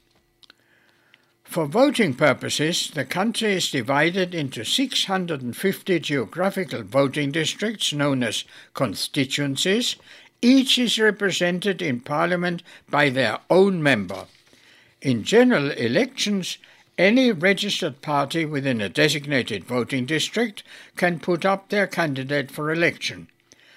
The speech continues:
The eligible residents of that constituency will then vote for one candidate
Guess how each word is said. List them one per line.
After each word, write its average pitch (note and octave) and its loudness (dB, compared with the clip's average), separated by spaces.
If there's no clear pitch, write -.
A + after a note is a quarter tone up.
The D3 -2
eligible G#3 2
residents F3+ 0
of G#2+ -6
that F#3+ 0
constituency G3 -2
will D#3 -2
then G3 0
vote G3 2
for G#3 -2
one G#3+ 2
candidate C#3+ 0